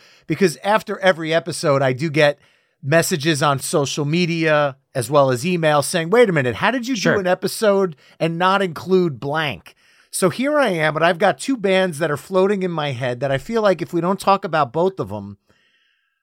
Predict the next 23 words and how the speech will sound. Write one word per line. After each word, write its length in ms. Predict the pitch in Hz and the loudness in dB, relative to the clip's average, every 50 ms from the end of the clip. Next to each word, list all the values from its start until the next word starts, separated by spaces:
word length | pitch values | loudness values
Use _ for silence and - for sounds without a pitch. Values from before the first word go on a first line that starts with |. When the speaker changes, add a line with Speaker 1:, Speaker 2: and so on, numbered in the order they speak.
| _ _ _ | _ _ _
Speaker 1:
we're 340 | - - 135 139 165 160 151 | -16 -8 0 2 2 2 2
gonna 300 | 127 117 175 196 226 220 | 0 2 2 2 2 0
do 280 | 160 123 135 175 170 165 | -2 -2 -2 0 0 0
a 60 | 147 | -2
disservice. 600 | 117 151 139 - - 233 226 220 180 165 - - | -2 -4 -4 -2 0 2 2 2 0 -2 -6 -6
However, 720 | - 180 190 185 202 220 240 190 147 139 127 127 120 - _ _ _ _ _ _ - | -4 -2 0 0 2 0 0 -2 -2 -4 -4 -4 -6 -10 _ _ _ _ _ _ -2
I 100 | 156 175 | 0 0
would 160 | 208 220 196 | 2 2 0
rather 420 | 170 165 190 202 240 254 254 254 - | 0 0 0 0 2 0 0 -2 -6
talk 340 | - - - 208 208 - | -6 -2 -2 -2 -2 -2
about 320 | 208 160 175 170 170 165 - | -2 -2 0 0 0 0 -2
the 60 | 170 | -6
band 380 | 135 180 180 170 170 170 165 160 | -2 0 2 2 2 2 0 0
that 280 | 156 151 151 151 _ _ _ _ _ _ _ _ _ _ _ _ _ _ _ _ _ _ _ _ - | 0 0 -2 -4 _ _ _ _ _ _ _ _ _ _ _ _ _ _ _ _ _ _ _ _ -14
is 200 | 190 170 151 160 | -12 -12 -8 -6
more 240 | 180 175 185 208 - | -2 2 2 2 2
connected 480 | - - 196 190 190 190 - 196 151 - | 0 -2 0 0 0 0 -2 -6 -6 -4
to 100 | 180 165 | -2 0
this 320 | 135 180 185 - - - _ _ _ - | 2 0 0 0 -4 -16 _ _ _ -14
discussion 540 | - 170 - - - 190 180 - - 202 170 | -12 -10 -8 -2 2 2 2 2 0 -4 -4
in 80 | 156 151 | -4 -6
this 160 | 156 147 - | -8 -8 -10
playlist. 720 | - - - 208 196 180 160 117 101 85 78 - - - | -12 -6 0 2 4 4 2 0 -4 -6 -10 -12 -16 -20